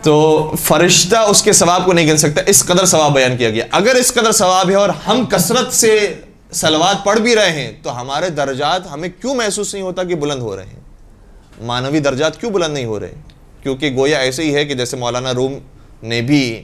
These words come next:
इस मिसाल को बयान किया है कि एक शख्स ने चालीस साल तक गंदम जमा की,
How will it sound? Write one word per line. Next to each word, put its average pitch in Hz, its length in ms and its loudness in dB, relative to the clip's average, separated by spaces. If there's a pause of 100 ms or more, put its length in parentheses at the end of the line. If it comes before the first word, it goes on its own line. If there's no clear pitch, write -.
(180)
इस - 160 -4
मिसाल 117 300 -2
को 113 100 -8
बयान 113 260 -4
किया 117 280 -4
है 120 160 -4
कि 123 220 -4
एक 120 80 -4
शख्स 127 240 -8
ने 123 80 -6
चालीस 139 440 0
साल 127 200 -2
तक 131 120 -4
गंदम 123 320 -4
जमा 123 280 -2
की, 175 200 -6